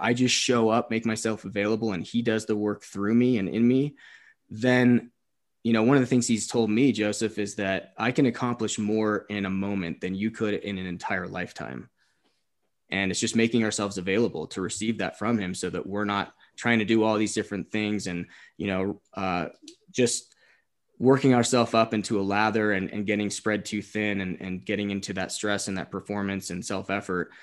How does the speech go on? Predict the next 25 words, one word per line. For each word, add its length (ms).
But 380
no, 280
God's 300
gonna 160
give 160
me 100
something, 460
and 80
it 100
might 180
just 200
be 120
a 40
simple 380
little 180
thing. 300
It 80
might 160
just 180
be 100
a 60
five-minute 460
conversation 580
with 80
someone, 380